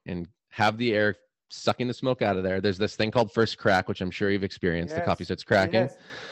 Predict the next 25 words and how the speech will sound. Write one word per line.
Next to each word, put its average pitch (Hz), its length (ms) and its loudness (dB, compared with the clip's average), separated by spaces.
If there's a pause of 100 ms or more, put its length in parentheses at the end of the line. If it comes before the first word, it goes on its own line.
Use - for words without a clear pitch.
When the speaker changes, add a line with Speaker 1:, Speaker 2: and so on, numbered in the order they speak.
Speaker 2:
It 190 100 8
is 160 100 0
not 208 160 8
Speaker 1:
So 247 100 12
Speaker 2:
as 226 60 12
easy 208 160 4
as 170 80 2
it - 40 -14
seems. 185 200 -2
So 175 80 6
I 202 100 12
have 233 180 6
a 185 80 4
Fresh 185 480 2
Roast 165 560 4
S 185 220 4
R 160 180 4
five 156 360 4
forty 143 360 0
roaster. 120 360 -6
That's 156 200 -2
what 151 80 -4
I 139 80 -4
have. 143 80 8
Speaker 1:
Okay. 98 200 4